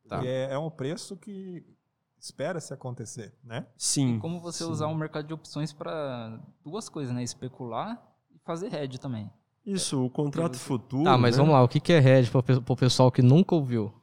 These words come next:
Speaker 3: Vamos lá, pessoal. O, a gente tem, né, dentre opções de investimento,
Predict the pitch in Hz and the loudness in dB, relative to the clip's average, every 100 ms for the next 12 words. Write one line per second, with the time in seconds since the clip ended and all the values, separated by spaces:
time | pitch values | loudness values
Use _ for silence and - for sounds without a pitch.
0 | _ 143 147 143 117 107 113 - 127 101 | _ -4 2 4 4 4 0 4 4 2
1 | - - 131 123 120 113 107 104 98 113 | -2 -2 0 2 0 -2 -4 -4 -4 -4
2 | 120 156 - 127 131 139 113 110 98 104 | -4 -6 -6 -4 -2 -2 -2 -2 -6 -10
3 | - - 120 135 147 120 117 - 113 110 | -14 -14 -6 -6 -4 -6 -6 -8 -6 -6
4 | 113 107 104 - 101 120 131 - | -8 -8 -10 -10 -8 -8 -8 -14